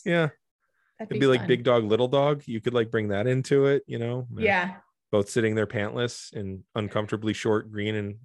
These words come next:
Speaker 1: red shirts. So
Speaker 2: Yeah, not, not
Speaker 1: Like
Speaker 2: the direction I was going, but, you know.
Speaker 1: You know, it, it, it can be edited out. I'm,
Speaker 2: Yeah.
Speaker 1: I'm, you know, I, I don't have my ego in this, <laughs> but, but I could absolutely see them, like,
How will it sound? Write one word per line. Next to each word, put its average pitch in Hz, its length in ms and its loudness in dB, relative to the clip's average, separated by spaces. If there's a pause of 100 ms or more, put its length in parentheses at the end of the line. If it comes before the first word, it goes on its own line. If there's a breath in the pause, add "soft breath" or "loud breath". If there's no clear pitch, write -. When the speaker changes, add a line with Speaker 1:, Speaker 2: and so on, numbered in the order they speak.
(100)
Speaker 1:
red 110 260 -2
shirts. - 420 -4 (960 loud breath)
So 92 220 -8 (180)
Speaker 2:
Yeah, 196 300 -10
not, 208 220 2
not 254 120 4
Speaker 1:
Like 302 80 0
Speaker 2:
the 359 80 0
direction 277 380 0
I 247 60 4
was 233 140 0
going, 240 480 2
but, 254 340 0
you 311 120 0
know. 233 260 0 (140)
Speaker 1:
You 311 120 4
know, 339 140 6
it, 196 120 8 (160)
it, 185 140 0
it 170 120 2
can 185 100 2
be 202 120 4
edited 185 280 6
out. 110 240 4
I'm, 113 300 -2
Speaker 2:
Yeah. 104 60 -2
Speaker 1:
I'm, 123 200 -6 (140)
you 127 80 0
know, 90 140 -6 (180)
I, 110 280 2
I 123 40 4
don't 143 180 4
have 139 140 4
my 151 80 2
ego 117 340 4
in 98 80 0
this, 87 360 -6
<laughs> - 40 -4
but, 135 320 0 (1300 loud breath)
but - 160 -2
I 175 140 4
could 175 160 2
absolutely 156 560 4
see 143 200 2
them, 139 200 4
like, 107 240 2